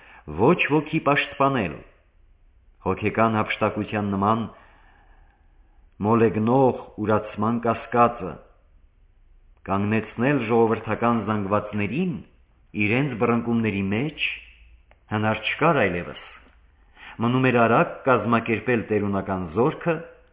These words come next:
դիմադիր բռունցքը, նրանով զսպել պարսիկների ոտնձգությունները և պահել ժողովուրդը պատրաստ, բայց զուսպ սպասողության մեջ։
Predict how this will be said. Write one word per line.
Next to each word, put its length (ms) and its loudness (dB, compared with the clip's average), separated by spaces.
դիմադիր 600 2
բռունցքը, 640 -2
նրանով 520 2
զսպել 540 0
պարսիկների 640 0
ոտնձգությունները 1120 -2
և 220 -2
պահել 400 4
ժողովուրդը 640 2
պատրաստ, 840 2
բայց 360 -4
զուսպ 460 0
սպասողության 800 -4
մեջ։ 320 -6